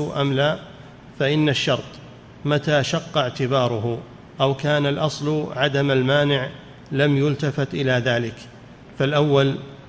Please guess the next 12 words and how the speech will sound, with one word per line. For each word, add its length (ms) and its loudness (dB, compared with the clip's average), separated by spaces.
كما 300 4
إذا 420 2
أتي 320 0
بلحم 580 2
لا 200 4
يعلم 460 2
هل 300 0
سمى 420 0
عليه 640 2
ذابحه 560 0
أم 180 4
لا، 220 2